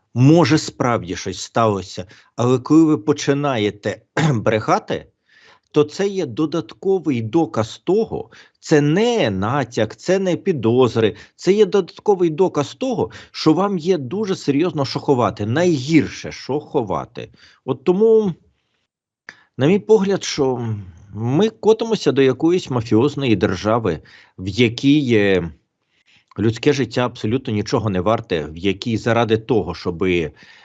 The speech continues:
зберегти владу або уникнути відповідальності, можна усувати свідків. Знаєте, дуже не хотілося, щоб Україна до цього знову б докотилася. Але, ну, на превеликий жаль, зараз, е, обставини в питанні прав людини,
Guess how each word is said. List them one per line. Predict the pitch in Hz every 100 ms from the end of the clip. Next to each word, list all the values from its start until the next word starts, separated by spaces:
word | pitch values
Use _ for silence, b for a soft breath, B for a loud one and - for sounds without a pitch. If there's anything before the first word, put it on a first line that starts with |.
| b b _
зберегти | 87 87 110 113 185
владу | 98 107 113 95 - _ _ _ -
або | 113 107
уникнути | 117 127 156 113 110
відповідальності, | 95 - 98 92 107 113 - 87
можна | 92 117 113
усувати | 90 - 95 110 87
свідків. | - 95 101 101 - _ _ _ _ _ -
Знаєте, | 117 135 113
дуже | - 120
не | 101
хотілося, | 95 92 80 - 78 B B B
щоб | - 104
Україна | 90 110 123 156 87
до | 95
цього | 123 117
знову | 98 101 101 92
б |
докотилася. | 92 98 95 92 73 71 - 85
Але, | 92 95 90
ну, | 98
на | 120 110
превеликий | 127 120 117 127
жаль, | 110 120 135 B B -
зараз, | 104 123 131 123 -
е, | 101 98
обставини | - 110 - 139 135 117 98
в | 87
питанні | - 110 - 120 101
прав | 87 127 131
людини, | 92 80 104 110 82